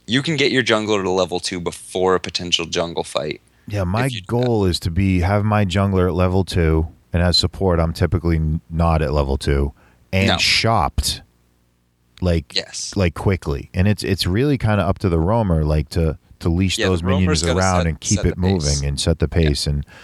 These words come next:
Speaker 2: make sure that they're a distance away enough. But
Speaker 1: That's
Speaker 2: I'm
Speaker 1: actually,
Speaker 2: been f-
Speaker 1: yeah, I like playing roam in solo queue just because I know I can do that.
Speaker 2: Yes,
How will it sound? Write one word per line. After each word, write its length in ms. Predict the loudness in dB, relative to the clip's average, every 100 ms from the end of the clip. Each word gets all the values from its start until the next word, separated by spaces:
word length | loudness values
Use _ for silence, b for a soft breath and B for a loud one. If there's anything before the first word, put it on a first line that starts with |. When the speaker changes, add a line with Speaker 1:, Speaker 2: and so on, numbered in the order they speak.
| B B -2
Speaker 2:
make 160 | -2
sure 160 | 2 4
that 180 | 4 4
they're 160 | 4
a 60 | 2
distance 500 | 2 0 2 -2 -2
away 280 | 0 2 2
enough. 340 | 0 -4 -6
But 200 | -6 -6 -8 B B B B B -2
Speaker 1:
That's 180 | 0 2
Speaker 2:
I'm 40 |
Speaker 1:
actually, 260 | 0 0 -4
Speaker 2:
been 80 |
f- 80 | -4
Speaker 1:
yeah, 300 | -4 -4 -6 -10 _ _
I 60 | -2
like 220 | 0 -2
playing 320 | -2 -4 -4
roam 380 | -8 -8 -8 -10 -10
in 300 | -10 -8 -6
solo 360 | -6 -4 -6 -8
queue 280 | -6 -6
just 240 | -4 -6 -6
because 240 | -4 -2
I 80 | -2
know 320 | -2 -4 -2
I 100 | -2
can 200 | -4 -10
do 160 | -10 -8
that. 240 | -4 -6 -4
Speaker 2:
Yes, 580 | -4 -2 -2 -4 -6